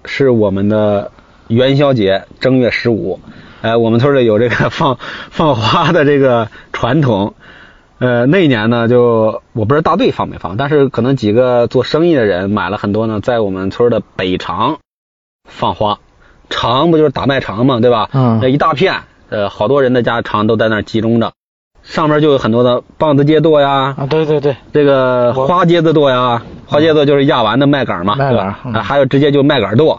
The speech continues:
Speaker 1: 是吧？
Speaker 2: 嗯，对。
Speaker 1: 各种，你，你包括好多柴火呀，什么木头啊，大家都堆在那儿。这可倒好，一放花点着了。当时啊，我们一群小孩儿，我大概应该也就刚上一二年级，一群小孩儿就在那儿玩儿呢，我们看花呢，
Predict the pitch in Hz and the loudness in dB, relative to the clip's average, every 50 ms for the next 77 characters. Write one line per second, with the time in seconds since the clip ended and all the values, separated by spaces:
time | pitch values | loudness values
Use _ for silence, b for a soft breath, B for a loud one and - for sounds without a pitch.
0 | - - - 123 123 120 113 104 - - - - 117 104 101 - - 175 160 139 | -6 -10 -4 -2 0 0 0 -2 -6 -10 -10 -10 -10 -10 -10 -4 0 0 2 2
1 | 123 113 113 107 - - _ - - 120 120 131 131 139 143 143 127 120 143 151 | 2 0 -2 -4 -6 -12 _ -14 -4 0 0 0 0 0 0 2 2 2 2 2
2 | 160 151 131 - - 110 117 135 139 135 131 117 123 120 117 - - - 101 117 | 2 2 0 0 -2 0 2 2 2 2 0 -2 -4 -10 -10 -10 -8 -6 -6 -4
3 | 135 139 151 160 143 123 117 110 104 107 107 123 120 120 123 123 139 175 180 180 | -2 0 0 0 0 0 -2 -2 -4 -4 -2 -2 0 0 0 0 0 0 2 2
4 | 160 131 117 117 110 107 104 120 113 113 113 110 123 120 117 127 120 113 110 107 | 2 2 0 0 -2 0 0 0 0 0 2 2 0 0 2 2 2 2 2 0
5 | 101 82 - _ _ _ _ _ _ _ _ _ _ _ _ _ _ _ _ _ | -2 -6 -8 _ _ _ _ _ _ _ _ _ _ _ _ _ _ _ _ _
6 | _ _ _ _ _ - - 165 135 - - 107 104 98 - 87 - - _ _ | _ _ _ _ _ -4 -2 -2 -2 -2 -2 -4 -4 -4 -6 -10 -10 -12 _ _
7 | - _ _ - 117 117 131 117 98 87 - 101 95 - - _ _ _ 110 101 | -20 _ _ -4 -2 0 0 0 -2 -2 -4 -6 -8 -8 -12 _ _ _ -4 -2
8 | 92 82 76 82 95 98 - _ _ _ _ _ _ - - 185 190 226 226 170 | -2 -2 -4 -4 -4 -6 -8 _ _ _ _ _ _ -6 -2 0 0 2 0 0
9 | 127 127 123 123 117 113 107 110 113 113 110 107 104 117 139 160 190 185 160 - | 0 0 2 2 2 2 0 2 2 2 2 2 2 0 2 2 2 2 2 0
10 | - 135 139 156 143 135 107 92 85 95 90 87 95 101 104 - - - - - | 0 0 0 0 0 0 -2 -2 -2 -4 -4 -4 -4 -4 -6 -8 -14 -20 -20 -20
11 | - - - _ _ - 110 110 131 135 131 131 131 135 139 143 143 135 127 107 | -20 -20 -20 _ _ -6 -4 -4 -2 -2 0 0 2 2 2 2 0 0 0 0
12 | 98 110 117 120 113 123 120 123 120 127 113 110 110 131 139 127 113 113 113 117 | 2 0 0 0 0 -2 -2 -2 -2 -4 -2 0 2 2 2 2 0 0 0 2
13 | 117 120 123 - - 160 139 170 175 151 135 113 143 147 - 190 175 160 196 175 | 2 0 -2 -2 -2 -2 0 0 2 0 0 0 0 0 0 0 0 2 2 0
14 | 170 147 117 95 - 90 123 127 127 107 101 110 120 - - 156 135 127 151 156 | 2 0 0 -2 -2 -2 -2 0 0 0 0 0 0 -2 -2 -4 -2 0 0 0
15 | 170 175 110 | 0 0 -2